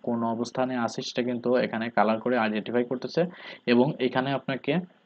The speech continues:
আহ, একটি নোটিশ করতেছে আপনি কোথায় আছেন, লোন অ্যাপ্লাই, মেম্বার অ্যাড, দেখুন একটু খেয়াল করে, সোসাইটি, আহ, deny to approve, লোন ডিনাই, এটা, এই বিষয়গুলো কিন্তু এখান থেকে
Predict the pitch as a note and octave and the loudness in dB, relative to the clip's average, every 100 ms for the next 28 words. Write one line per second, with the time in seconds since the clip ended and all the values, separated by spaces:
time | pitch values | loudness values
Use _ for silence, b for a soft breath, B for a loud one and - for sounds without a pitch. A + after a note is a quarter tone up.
0 | _ - A2+ A2+ B2 A#2 C3 B2+ C#3+ C3+ | _ -4 -2 -2 -4 -4 -2 -2 0 0
1 | A2 G#2+ A#2+ A2+ B2+ A2+ A#2+ A#2+ A2 G2+ | -2 -2 -2 -2 -4 -4 -2 4 4 4
2 | A2 G#2+ A2 A2+ A2+ G#2+ - G#2+ G#2+ G#2+ | 2 4 4 4 2 0 2 2 2 2
3 | A2 A2 A2 G#2+ G#2+ G2+ A#2 - - A#2+ | 2 2 2 2 2 0 -6 -10 -8 -2
4 | B2+ B2+ A#2+ A#2 A2 G#2+ G2+ G#2 G#2+ B2 | 0 0 -2 -4 0 2 2 0 -2 -4
5 | A#2 A2+ A2 G#2+ G#2 G#2 B B B A#2 | 0 0 0 0 0 -2 B B B -2
6 | A2+ B2 B2 A#2+ B2 A2+ A2 A2 G#2+ - | 2 4 4 2 2 2 2 -2 -2 -2
7 | A#2 A#2 A2+ A2 A2 A2 - C#3+ E3 E3 | 2 2 4 2 2 0 -2 2 4 4
8 | D#3+ E3 D3+ D3+ D#3+ D3+ D3+ D3 C#3+ B2+ | 4 4 4 0 0 2 0 0 -2 -2
9 | B2 C3+ - | -4 -6 -6